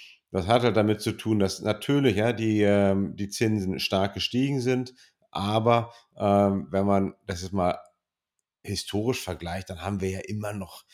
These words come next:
ähm, nicht extrem hohe Baufinanzierungszinsen. Das heißt, was wir jetzt sehen, ist eigentlich ein typischer Markt, ja, muss gar nicht, ist, jeder Markt funktioniert so. Ähm,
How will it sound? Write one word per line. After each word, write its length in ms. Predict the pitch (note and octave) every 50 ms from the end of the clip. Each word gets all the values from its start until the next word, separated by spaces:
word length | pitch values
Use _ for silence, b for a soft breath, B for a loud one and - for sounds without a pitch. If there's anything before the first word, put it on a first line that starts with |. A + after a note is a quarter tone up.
| b b b b _ _
ähm, 360 | - F2 F2+ F#2 F2+ F#2 - - _
nicht 380 | - G2 G2+ G2 G2+ - - _ -
extrem 580 | F2+ F2 - - - - - G2 F#2+ F2+ E2 E2
hohe 400 | F#2+ G2+ A2 A#2 G2+ F2 D#2 b b b b b _
Baufinanzierungszinsen. 920 | - F2 F2+ - - G2 E2+ D#2+ D2+ - - E2+ D#2 - - - D2+ D2+ D#2
Das 120 | D#2+ D#2
heißt, 600 | F#2 F#2+ G#2 A2 A2 - - - - - - _ -
was 220 | F2 F#2+ F#2+ -
wir 80 | G2+ F#2+
jetzt 280 | G2 A#2 B2+ - -
sehen, 180 | - B2 B2 A#2+
ist 120 | A2+ G2+
eigentlich 360 | - - F#2+ G#2 G#2+ A#2 A2 A2
ein 240 | A2+ A2+ A#2 A#2+
typischer 380 | - - E3+ G3+ G3 - - C3+
Markt, 400 | A#2 A2 A#2 B2 B2+ A#2+ - -
ja, 80 | G#2 A#2
muss 200 | A#2 A2 G#2 G#2
gar 100 | A2+ G#2+
nicht, 140 | G#2 G2
ist, 280 | G2 F#2+ - - - - - -
jeder 500 | - - E2+ - F#2+ F2+ A2+ C3 D3+ D3
Markt 280 | B2 G2+ F2+ F2+ - -
funktioniert 640 | - - F#2 F2 - - F#2 E2+ E2 E2 D#2 -
so. 220 | - - C#2 - B B B B B B B _
Ähm, 440 | F2+ G2 G2 G2 G2 G2 G2+ G2+